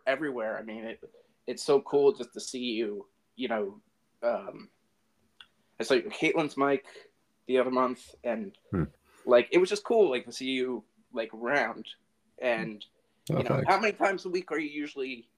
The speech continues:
Speaker 1: doing stand-up?
Speaker 2: I do at least two mics a week, sometimes three, uh, maybe more. But two, yeah, usually. Just the ones near New Brunswick, really. I live near there, so.
Speaker 1: Right. Yeah, it's very tough, like,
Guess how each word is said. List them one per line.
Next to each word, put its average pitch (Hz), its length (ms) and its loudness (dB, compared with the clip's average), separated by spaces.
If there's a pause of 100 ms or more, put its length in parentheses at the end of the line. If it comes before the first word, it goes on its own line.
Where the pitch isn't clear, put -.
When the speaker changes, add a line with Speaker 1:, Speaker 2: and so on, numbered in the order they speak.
(120)
Speaker 1:
doing 135 380 -2 (380)
stand-up? 107 460 -6 (560)
Speaker 2:
I - 80 2
do 151 480 4
at - 160 -2
least - 320 0
two 80 140 4
mics 69 320 0
a - 120 -10
week, - 260 -4 (340)
sometimes 73 600 2
three, 76 380 4 (500)
uh, - 180 -4
maybe 76 300 0
more. 82 280 0 (560)
But 104 240 8
two, 107 240 10
yeah, 80 240 8
usually. 76 540 2 (100)
Just - 260 4
the 123 100 6
ones 113 280 4
near 101 100 6
New 80 160 6
Brunswick, 69 420 2
really. 73 300 2
I 73 60 6
live 73 240 2
near 71 220 2
there, 76 300 -4
so. - 280 -8 (240)
Speaker 1:
Right. 117 380 2 (400)
Yeah, 135 240 6
it's 139 280 -2
very 196 220 0
tough, - 300 0
like, 117 200 -10